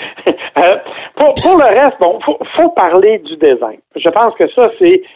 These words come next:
la chose dont il faut parler en premier parce que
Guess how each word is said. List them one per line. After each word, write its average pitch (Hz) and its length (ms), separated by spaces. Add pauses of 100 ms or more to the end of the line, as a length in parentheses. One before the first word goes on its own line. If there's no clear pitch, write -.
(260)
la 196 200 (160)
chose 226 240
dont 160 120
il - 120
faut 175 120
parler 156 400
en 143 120
premier 147 560 (320)
parce - 300
que 208 320